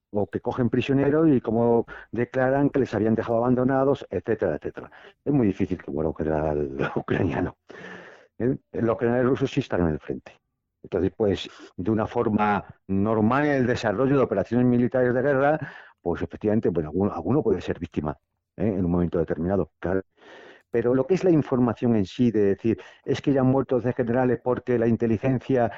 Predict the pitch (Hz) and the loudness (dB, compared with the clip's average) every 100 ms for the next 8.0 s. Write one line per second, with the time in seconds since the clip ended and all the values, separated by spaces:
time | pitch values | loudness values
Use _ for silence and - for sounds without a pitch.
0 | - - - 107 139 135 127 127 127 - | -14 -10 -4 0 0 2 4 4 2 0
1 | 127 151 135 - 143 135 120 120 120 120 | 2 4 2 0 2 4 4 2 2 0
2 | 120 - 123 113 123 127 - 123 104 - | -2 -2 -2 0 0 -2 2 0 0 -6
3 | - - 104 107 113 127 135 117 - 135 | -20 -10 -6 -4 -4 0 2 0 0 2
4 | 120 117 110 110 107 113 135 131 - - | 4 6 4 4 4 4 2 2 -2 -6
5 | - - - 90 87 - 71 62 60 _ | -20 -14 -4 -2 -2 -2 -4 -6 -10 _
6 | _ _ - 73 71 85 85 - 104 101 | _ _ -14 -8 -2 0 0 0 0 2
7 | 101 - 104 95 120 120 - 104 120 | 0 -2 -2 -2 -2 -2 0 0 0